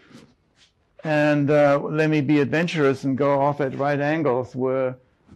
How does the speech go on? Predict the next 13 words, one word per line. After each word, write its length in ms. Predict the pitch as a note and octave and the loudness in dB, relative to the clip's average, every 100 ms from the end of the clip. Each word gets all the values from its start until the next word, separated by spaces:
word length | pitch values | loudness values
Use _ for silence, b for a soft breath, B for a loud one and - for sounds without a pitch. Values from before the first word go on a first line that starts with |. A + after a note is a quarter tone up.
| _ | _
uh, 200 | B2+ B2 C#3+ | -10 -8 -6
x 220 | C#3+ D3 | -6 -4
naught 180 | C3+ B2+ | -4 -2
minus 400 | C3 C3 B2 - | -4 -4 -6 -8
x 340 | C#3+ B2+ - | -8 -10 -8
is 140 | B2+ | -8
the 100 | A#2+ | -8
same 320 | A2 C3+ C3 B2 | -4 -2 0 0
as 160 | A#2 | -2
y 200 | B2 B2+ | -2 0
naught 260 | B2+ B2+ B2 | 0 -2 -4
minus 400 | B2 A#2+ A#2 A#2 | -6 -6 -8 -10
y. 460 | C#3+ D#3 B2 C3 | -6 -2 -2 -6